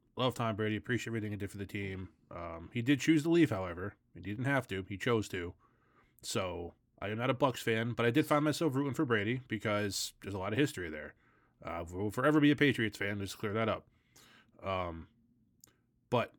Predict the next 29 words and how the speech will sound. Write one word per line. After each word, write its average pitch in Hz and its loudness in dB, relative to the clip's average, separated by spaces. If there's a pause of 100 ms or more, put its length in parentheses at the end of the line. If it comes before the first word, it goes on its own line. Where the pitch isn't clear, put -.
this 117 -2
is 190 -2
the 185 -2
same 175 0
thing 170 2
that 147 4
happened 151 4
in 131 2
New 135 2
England 131 -2
before 101 -4
he 101 2
left. 98 -4 (1300)
For, 143 -4
for 156 0
a 139 -2
couple 160 2
of 160 0
years, 131 2
he 117 -2
had, 110 2 (280)
he 131 2
had 143 8
his 127 2
guys. 117 2
He 117 -2
had 117 0
Chris 113 -4
Hogan. 87 -6